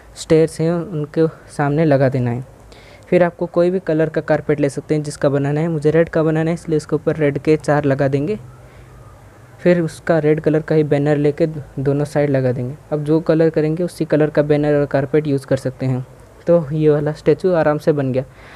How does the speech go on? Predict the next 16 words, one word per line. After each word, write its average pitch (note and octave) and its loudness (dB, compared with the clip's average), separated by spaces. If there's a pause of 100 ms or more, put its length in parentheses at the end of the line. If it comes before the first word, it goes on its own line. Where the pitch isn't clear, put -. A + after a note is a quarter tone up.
(140)
आप E3+ 0
ऐसे F3 -4
ही F#3+ -6
बाकी D#3 -4
स्टैचूज़ - -6
को D#3+ 0
भी D#3+ 2
बना D3 -2
सकते C3+ -6
हैं, C3+ -2
बस D3+ -2
इसका D#3+ -6
पैर D#3 2
और D#3+ 4
बॉडी D3+ 0
और D#3+ -2